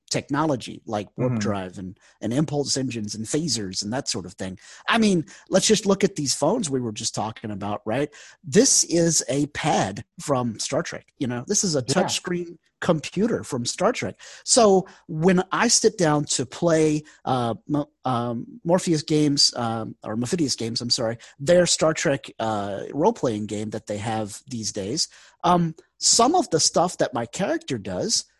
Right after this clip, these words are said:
Speaker 1: doesn't seem all that far-fetched to me because my character might bop out their tablet, their pad, to look up something about Klingons. Well, during the game <laughs> session at the table, if I want to, I can use my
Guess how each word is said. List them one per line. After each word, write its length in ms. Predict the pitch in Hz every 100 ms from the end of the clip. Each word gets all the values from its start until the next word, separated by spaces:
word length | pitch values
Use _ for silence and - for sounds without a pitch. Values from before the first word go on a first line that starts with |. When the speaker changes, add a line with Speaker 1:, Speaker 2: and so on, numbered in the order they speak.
| _ _ _ _
Speaker 1:
doesn't 340 | 180 160 143 165
seem 280 | 151 180 175
all 140 | 185
that 180 | 202 -
far-fetched 560 | 226 214 - 285 -
to 80 | -
me 260 | 180 95 - 151
because 320 | 151 160 143
my 140 | 135
character 560 | - 202 285 - 156 156
might 280 | 131 143 - 113
bop 320 | 120 139 131
out 280 | 139 160 120
their 240 | 127 127 120 - -
tablet, 520 | 151 196 226 165 170
their 140 | 113
pad, 420 | 113 139 202 143 208 - - _
to 100 | 175
look 220 | 143 175
up 180 | 165 -
something 300 | - 151 143
about 200 | 139 143
Klingons. 560 | - 220 175 127 190 - _ _ -
Well, 160 | 208
during 460 | 196 143 214 285 233
the 80 | 156
game 500 | 131 180 320 311 233
<laughs> 160 | - -
session 380 | 185 - 196
at 160 | 170 165
the 80 | 156
table, 580 | - 233 415 208 254 - - -
if 220 | 208 -
I 160 | 196 285
want 300 | 403 190 -
to, 260 | 175 226 - -
I 120 | - 170
can 180 | 233
use 280 | 240 294 302
my 260 | 302 339